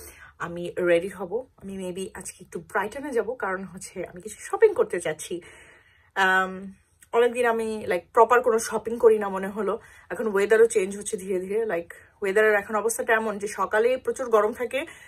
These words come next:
রাতে ঠান্ডা হয়ে যায়। তার মানে আমরা উইন্টারের দিকে ধীরে ধীরে যাচ্ছি। So আমি ভাবলাম যে, like, you know, কিছু উইন্টার clothing কিনবো আমি, বা summer ক্লোদিংও কিনতে পারি, I don't know। আমার মাথা আপাতত নেই যে আমি কি কিনবো।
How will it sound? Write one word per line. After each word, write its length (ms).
রাতে 160
ঠান্ডা 260
হয়ে 240
যায়। 160
তার 120
মানে 140
আমরা 140
উইন্টারের 420
দিকে 180
ধীরে 200
ধীরে 200
যাচ্ছি। 400
So 160
আমি 80
ভাবলাম 300
যে, 60
like, 200
you 340
know, 100
কিছু 280
উইন্টার 320
clothing 400
কিনবো 300
আমি, 200
বা 260
summer 260
ক্লোদিংও 340
কিনতে 180
পারি, 180
I 140
don't 160
know। 120
আমার 220
মাথা 260
আপাতত 300
নেই 180
যে 80
আমি 120
কি 140
কিনবো। 380